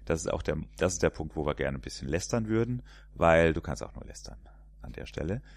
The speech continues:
Ähm, wie gesagt, der, die Veranstaltung war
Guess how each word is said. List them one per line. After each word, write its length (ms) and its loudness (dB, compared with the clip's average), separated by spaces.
Ähm, 640 2
wie 120 -6
gesagt, 560 2
der, 160 2
die 80 -8
Veranstaltung 600 -2
war 300 0